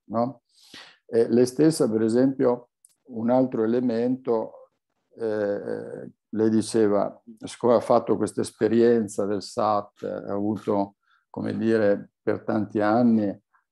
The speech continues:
la possibilità anche di, eh, dialogare con Claudio Naranco, e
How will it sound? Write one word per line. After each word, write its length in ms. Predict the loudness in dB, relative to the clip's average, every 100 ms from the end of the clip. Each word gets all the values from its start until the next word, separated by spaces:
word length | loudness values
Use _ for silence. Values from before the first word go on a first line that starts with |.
| _
la 140 | -4 -4
possibilità 680 | -4 -6 -4 -4 -4 -4
anche 360 | -4 -4 -4 -6
di, 280 | -4 -4 -6
eh, 300 | -6 -8 -4
dialogare 880 | 2 2 2 2 0 0 0 -2 -4
con 240 | -8 -8
Claudio 360 | -2 0 0 0
Naranco, 800 | -2 -4 -4 -6 -6 -4 -4 _ _ _ _ _ _
e 380 | -6 -4 -4